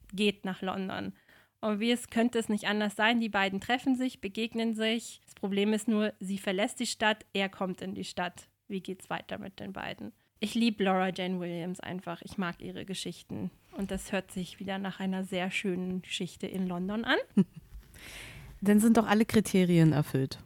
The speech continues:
Speaker 1: Genau. Und dann geht's weiter mit meiner anderen Lieblingsautorin, das ist Beth O'Leary.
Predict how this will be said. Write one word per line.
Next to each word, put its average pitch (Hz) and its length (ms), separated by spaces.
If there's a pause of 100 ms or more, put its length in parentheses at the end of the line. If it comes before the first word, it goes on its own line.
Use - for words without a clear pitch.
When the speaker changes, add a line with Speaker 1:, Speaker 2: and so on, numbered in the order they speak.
(180)
Speaker 1:
Genau. 220 600 (140)
Und 214 120
dann 220 180
geht's 214 180
weiter 226 300
mit 226 160
meiner 190 340
anderen 214 320
Lieblingsautorin, 277 960
das 220 160
ist 208 220
Beth 185 200
O'Leary. 196 500